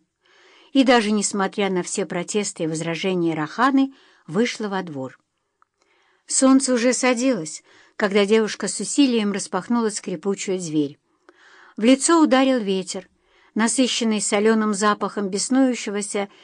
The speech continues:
недалеко океана. По волосам пробежался ласковый солнечный зайчик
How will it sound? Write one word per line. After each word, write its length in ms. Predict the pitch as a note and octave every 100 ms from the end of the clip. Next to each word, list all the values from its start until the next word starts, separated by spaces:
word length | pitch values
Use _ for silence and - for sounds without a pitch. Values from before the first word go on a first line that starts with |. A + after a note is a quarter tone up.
| - -
недалеко 520 | F#3+ F#3 F3+ F3 G3+
океана. 680 | G3 F3+ - E3 D#3 D3 D3 _ _ _ _ _ _ -
По 80 | A3
волосам 520 | G#3 G3+ G3+ A#3+ A#3+
пробежался 760 | A3 F3+ F3+ F3+ G3+ G3+ - F#3 _ _ -
ласковый 500 | A#3 B3 - G#3 G3+
солнечный 680 | - G#3 G3 G3 - F#3+
зайчик 560 | F3+ F3+ E3+ - F#3